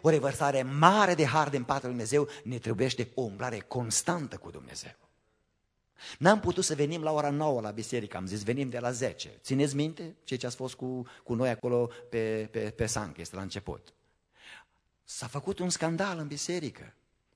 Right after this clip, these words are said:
Cum să venim? În Biblie scrie că să mergi de la ora nouă, neînțelegând ce însemnează ora nouă în Biblie, că e trei după masă. Dar am zis, „Ok, vă mai dau un an.”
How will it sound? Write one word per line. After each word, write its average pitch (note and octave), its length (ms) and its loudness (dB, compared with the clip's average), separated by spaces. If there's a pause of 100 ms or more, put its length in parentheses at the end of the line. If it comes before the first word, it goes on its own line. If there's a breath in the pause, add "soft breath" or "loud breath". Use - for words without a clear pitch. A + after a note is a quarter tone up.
Cum C4 300 2
să C#3 180 -4
venim? C3+ 380 -4 (340 loud breath)
În C3 160 -6
Biblie D#3+ 300 -2
scrie G3 260 -2
că C#3+ 100 -8
să C#3+ 120 -6
mergi F3 200 -2
de C3 80 -6
la D#3+ 80 0
ora D#3 180 2
nouă, D3 320 0
neînțelegând C#3 560 -2
ce B2 60 -8
însemnează A#2+ 420 -6
ora A2 180 -2
nouă G#2+ 220 -6
în F#2 100 -10
Biblie, F#2 260 -10
că - 60 -16
e F#2+ 80 -12
trei G2+ 220 -8
după F#2 220 -10
masă. D#2 340 -10 (1900)
Dar A#2 120 -10
am B2 100 -6
zis, C#3 140 -6
„Ok, E3+ 160 -2
vă C#3+ 340 -4
mai B2+ 180 0
dau F3 180 2
un E3 140 0
an.” C3 180 -6